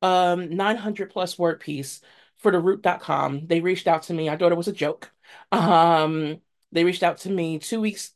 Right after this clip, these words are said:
after, um, no, actually, yeah, it was, it was, like, a week or so after the New York City Marathon.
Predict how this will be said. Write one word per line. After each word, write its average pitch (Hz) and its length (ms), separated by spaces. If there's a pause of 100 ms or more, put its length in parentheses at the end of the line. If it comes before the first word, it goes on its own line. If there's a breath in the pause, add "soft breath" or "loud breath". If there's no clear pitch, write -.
after, 160 840 (440)
um, 143 640
no, 220 180
actually, 180 360
yeah, 208 160
it 151 40
was, 165 140
it 202 160
was, 220 140
like, 226 160
a 190 60
week 220 260
or 190 40
so 170 320
after 165 440
the 151 100
New 165 80
York 151 140
City 156 240
Marathon. 143 760